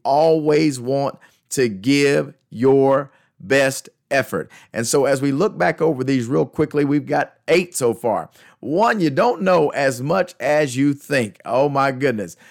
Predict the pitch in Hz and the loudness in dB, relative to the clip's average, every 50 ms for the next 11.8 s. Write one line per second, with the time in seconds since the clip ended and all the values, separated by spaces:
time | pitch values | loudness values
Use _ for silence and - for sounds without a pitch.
0 | - - - 107 113 127 143 151 160 160 - - 143 135 123 117 120 135 151 170 | -18 -12 -8 -6 -2 0 2 2 2 0 -2 -2 -2 0 0 0 2 2 2 2
1 | 180 190 190 - 208 202 180 180 196 196 190 180 165 135 127 - - 101 95 104 | 2 2 0 0 -2 -2 -2 -2 -2 0 0 2 2 0 0 -2 -4 -8 -8 -8
2 | 123 - - _ _ _ - _ - 127 139 135 131 131 123 - 160 180 196 208 | -10 -12 -16 _ _ _ -20 _ -4 -2 0 0 0 -2 -2 -2 0 0 0 0
3 | 151 123 147 165 180 170 - - 165 190 185 180 - 185 - - 190 190 196 190 | 0 0 0 0 0 -2 -4 -4 -2 -2 -2 -2 -4 -6 -6 -4 0 0 2 2
4 | 175 151 131 - - 113 98 80 87 110 - _ _ _ _ _ _ _ _ _ | 2 0 -2 -4 -4 -4 -6 -6 -6 -10 -14 _ _ _ _ _ _ _ _ _
5 | - 147 131 123 - - - 160 165 170 190 190 196 196 190 - 214 190 135 107 | -4 -2 -2 -2 -2 -2 0 2 2 2 2 0 0 -2 -2 0 2 2 2 2
6 | 107 131 131 - - - 113 117 117 120 135 131 147 156 170 147 147 160 139 - | 0 -2 -6 -6 -8 -6 -6 -6 -4 -2 -2 -2 0 0 0 0 0 -2 -2 -4
7 | - 110 87 90 104 110 120 - - - _ _ - - - - 151 165 170 170 | -6 -8 -6 -6 -8 -8 -10 -14 -20 -20 _ _ -14 -10 -4 -2 0 2 2 0
8 | 156 - - - - 123 143 160 196 220 214 - - - 113 110 107 107 120 127 | -2 -4 -10 -8 -4 -2 2 2 2 2 2 0 -4 -4 -4 -2 -2 -2 -4 -6
9 | - - - 127 131 123 127 123 120 - - 143 143 139 131 - - 214 202 170 | -6 -4 -2 -2 0 0 0 -2 -2 -2 -2 0 0 -2 -2 -2 -2 -2 0 -2
10 | - - 104 98 87 87 - - - _ _ _ _ _ _ _ _ - - 120 | -2 -4 -6 -8 -8 -8 -10 -14 -16 _ _ _ _ _ _ _ _ -4 -2 -2
11 | 104 - - - - 180 202 208 196 - 190 175 165 - - | -2 -4 -6 -6 -2 0 0 0 0 0 0 -2 -2 -2 -6